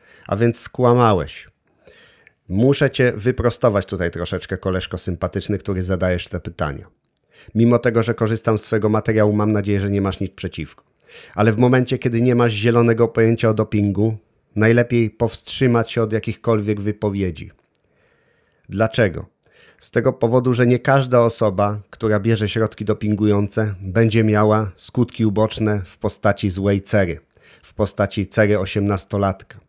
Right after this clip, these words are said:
Tak samo jak nie każda osoba, która bierze środki dopingujące,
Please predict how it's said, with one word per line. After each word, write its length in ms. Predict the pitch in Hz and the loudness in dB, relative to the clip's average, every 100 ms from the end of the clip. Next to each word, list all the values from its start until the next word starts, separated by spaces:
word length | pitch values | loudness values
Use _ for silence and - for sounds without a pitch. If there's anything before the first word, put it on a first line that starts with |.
| _ _ - - | _ _ -20 -4
Tak 180 | 120 | -4
samo 240 | - 123 120 | 0 2 2
jak 160 | 113 | 2
nie 100 | 120 | -2
każda 380 | 110 123 113 117 | 0 -2 0 2
osoba, 400 | 113 - 104 104 | 0 0 -2 -2
która 260 | 101 104 104 | -4 -2 -2
bierze 260 | 107 104 | 0 -2
środki 360 | 104 110 104 110 | -2 -4 -4 -4
dopingujące, 880 | 98 - 101 98 101 101 104 - 107 | -4 -4 -4 0 2 2 0 -2 -4